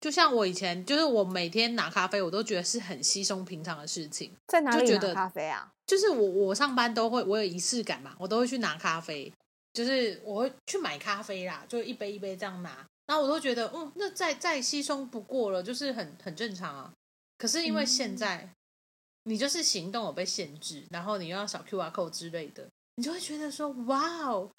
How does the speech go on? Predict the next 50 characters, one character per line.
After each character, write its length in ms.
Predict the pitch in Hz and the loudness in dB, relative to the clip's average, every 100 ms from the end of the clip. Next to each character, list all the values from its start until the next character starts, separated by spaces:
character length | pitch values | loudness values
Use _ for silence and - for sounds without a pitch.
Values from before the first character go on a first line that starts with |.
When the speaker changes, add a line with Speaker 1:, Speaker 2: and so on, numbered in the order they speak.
| - - | -16 -10
Speaker 1:
现 200 | - 359 | 0 0
在 220 | 311 320 | 0 -2
能 160 | 302 277 | -2 -2
够 140 | 294 | -2
看 180 | 302 330 | -2 -2
到 140 | 294 285 | -2 -4
店 340 | 254 302 262 | -2 0 0
员 320 | 226 202 202 214 - - | -2 -2 -4 -10 -14 -4
拿 240 | 269 247 294 | 2 4 4
到 140 | 311 | 2
那 140 | 311 | 0
个 120 | 311 277 | 0 0
热 260 | 339 311 | 4 2
腾 240 | - 269 247 | 2 0 0
腾 160 | 277 | -4
的 80 | 262 220 | -4 -8
咖 320 | - 226 233 | -8 -4 -4
啡， 360 | 247 - 240 233 254 - 370 | -6 -10 -10 0 2 2 0
Speaker 2:
<laughs> 240 | - - 262 | -2 -2 0
Speaker 1:
是 140 | 349 | -2
多 340 | 359 359 349 | 0 2 2
幸 360 | 415 - 494 403 508 | 2 0 0 0 -2
福 180 | 415 381 | 0 0
的 140 | 403 | 2
一 80 | 392 | 2
件 220 | 403 415 | 2 4
事 180 | 427 415 392 359 | 6 6 4 2
情。 580 | 480 453 359 339 349 440 _ _ - - - 247 | 4 4 4 0 -6 -10 _ _ -2 0 2 6
Speaker 2:
然 140 | 285 | 8
后 180 | 339 214 | 8 6
拿 260 | 311 285 320 | 8 10 12
的 100 | 349 | 10
时 80 | 320 | 10
候 80 | |
还 120 | 302 262 | 10 8
要 60 | |
跟 40 | 262 | 8
他 160 | 269 | 6
眼 220 | 269 202 | 4 2
神 260 | 190 202 208 | 0 -2 -2
示 200 | - 269 | 0 0
意 160 | 254 240 | 0 0
说 240 | 240 233 - - - | 0 -2 -4 -20 -4
，“你 160 | 294 254 | -2 4
还 220 | 269 302 | 6 6
活 280 | - 277 262 | 6 6 8
着 200 | 302 262 | 8 8
真 280 | - 330 | 8 6
好。” 440 | 330 - 262 202 | 4 4 6 6
Speaker 1:
<laughs> 60 | 190 | 4